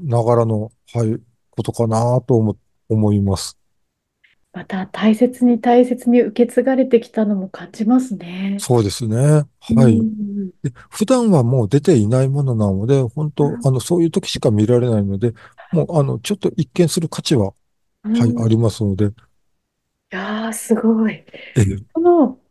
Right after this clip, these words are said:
Speaker 2: この、えー、糸掛け曼荼羅、二百
Speaker 1: はい。
Speaker 2: 年ものの糸掛け曼荼羅や、
Speaker 1: は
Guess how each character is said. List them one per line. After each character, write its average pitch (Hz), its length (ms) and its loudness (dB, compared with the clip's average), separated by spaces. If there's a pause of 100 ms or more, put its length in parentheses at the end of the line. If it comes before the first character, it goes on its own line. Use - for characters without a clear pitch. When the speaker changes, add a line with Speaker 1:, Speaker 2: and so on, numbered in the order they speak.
(1000)
Speaker 2:
こ 226 140 2
の、 214 320 6
え 170 500 2
ー、 - 80 -20
糸 214 240 2
掛 208 180 0
け 208 180 4
曼 196 200 0
荼 170 120 -2
羅、 170 60 -6
二 196 120 0
百 214 240 0
Speaker 1:
は 202 40 4
い。 - 20 4
Speaker 2:
年 196 220 4
も 190 80 -6 (120)
の 196 80 -6
の 254 160 4
糸 196 240 -2
掛 190 200 -10
け 196 120 0
曼 190 280 2
荼 175 140 -2
羅 185 140 -2
や、 262 340 2
Speaker 1:
は - 20 -20